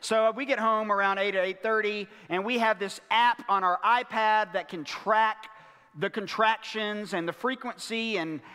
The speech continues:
how quickly they happen. And so at some point we realized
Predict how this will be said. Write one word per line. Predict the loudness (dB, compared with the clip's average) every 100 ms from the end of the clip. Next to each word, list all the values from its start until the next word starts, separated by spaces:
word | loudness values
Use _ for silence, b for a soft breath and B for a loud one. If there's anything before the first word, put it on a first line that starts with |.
| B
how | 0 4 4 0 -6
quickly | -4 -4 0 0
they | 0 0
happen. | 0 0 -2 -4 -4
And | -6
so | -4 -4
at | -4
some | -2 -2 -2
point | -4 -2
we | -4 -4
realized | -2 2 2 0 -4